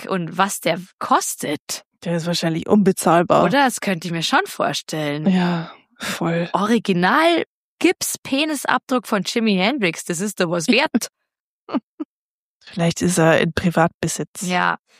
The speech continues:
Speaker 1: also ihr Schneerosen da
Speaker 2: Wahrscheinlich.
Speaker 1: draußen, falls ihr euch mal investigativ beschäftigen wollt, dann
Speaker 2: <laughs>
Speaker 1: wär's voll schön, wenn ihr rausfindet, wie viel der Gipspenisabdruck von Jimi Hendrix wert
Speaker 2: <laughs>
Speaker 1: ist.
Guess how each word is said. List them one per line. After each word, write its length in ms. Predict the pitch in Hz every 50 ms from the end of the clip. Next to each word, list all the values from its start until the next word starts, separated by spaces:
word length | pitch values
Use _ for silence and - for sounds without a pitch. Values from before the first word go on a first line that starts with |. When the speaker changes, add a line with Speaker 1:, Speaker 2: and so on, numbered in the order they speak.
| _ _ -
Speaker 1:
also 240 | 180 202 190 202
ihr 140 | 214 214 214
Schneerosen 500 | 214 - 208 214 233 220 220 233 214 165
da 100 | 165 214
Speaker 2:
Wahrscheinlich. 160 | 160 151 196
Speaker 1:
draußen, 300 | 190 196 208 - - 214
falls 300 | 196 - 202 190 208 -
ihr 100 | - 214
euch 240 | 196 190 190 196 -
mal 160 | - 202 190
investigativ 800 | 175 190 202 208 202 202 - - 214 - - 185 - 226 220 -
beschäftigen 640 | - 214 - - 202 214 - - 240 226 - 202 196
wollt, 260 | 185 196 196 208 202 -
dann 280 | - 190 185 185 190
Speaker 2:
<laughs> 680 | 190 - - - - - - - - 185 - - - -
Speaker 1:
wär's 300 | - 175 185 190 208 -
voll 180 | - - 196 214
schön, 260 | 220 - 233 214 214
wenn 140 | 202 196 185
ihr 100 | 185 180
rausfindet, 640 | 170 175 185 208 - - - 202 185 190 185 165
wie 120 | 185 185 202
viel 260 | - - 214 208 196
der 280 | 185 185 180 180 180 175
Gipspenisabdruck 1000 | - - 208 - - - - 202 185 196 185 - - - - - 180 180 165 -
von 240 | - - 170 165
Jimi 240 | 160 - 180 175 175
Hendrix 520 | 175 165 170 - 165 160 - - - - - - -
wert 380 | - 165 151 180 175 - 285 -
Speaker 2:
<laughs> 40 |
Speaker 1:
ist. 380 | - - 151 - - - - -